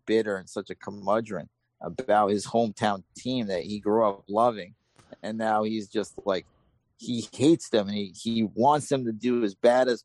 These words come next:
possible, hoping that new ownership will take over. It's like, you got Joe Burrow, you got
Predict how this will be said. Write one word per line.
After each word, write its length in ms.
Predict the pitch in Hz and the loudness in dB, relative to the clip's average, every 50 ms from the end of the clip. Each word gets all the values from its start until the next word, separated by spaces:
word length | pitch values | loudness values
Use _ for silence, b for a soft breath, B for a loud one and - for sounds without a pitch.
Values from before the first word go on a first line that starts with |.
| - | -4
possible, 580 | - 107 104 120 123 - _ - 110 107 107 101 98 | 0 2 2 0 0 -4 _ -12 -10 -8 -8 -6 -4
hoping 380 | 123 123 - - 123 120 107 - _ _ _ _ _ _ _ _ _ | -6 -6 -6 -6 -10 -10 -10 -14 _ _ _ _ _ _ _ _ _
that 220 | - 113 131 - - | -2 -2 -2 -2 -2
new 180 | 131 143 143 | -2 0 2
ownership 480 | 135 139 143 139 131 117 - 139 135 127 _ _ | 2 2 2 0 -4 -2 0 0 0 0 _ _
will 100 | - 110 | -12 -12
take 300 | - - 135 127 113 - | -8 -6 -4 -6 -2 0
over. 200 | 127 147 156 143 | 2 2 2 0
It's 140 | 120 113 - | -2 -6 -4
like, 160 | 127 127 113 - _ _ _ _ _ _ _ - | -4 -4 -4 -6 _ _ _ _ _ _ _ -6
you 140 | - 139 127 | -4 -4 -2
got 360 | - - 151 160 160 147 - - - - 113 | 0 2 4 4 4 4 2 -4 -12 -20 -6
Joe 220 | 113 - 139 156 156 | 0 2 4 4 4
Burrow, 340 | 117 - 135 170 170 147 | 2 2 2 2 2 0
you 140 | 101 107 123 | -2 -6 -8
got 200 | 113 147 151 156 | -8 -8 -8 -8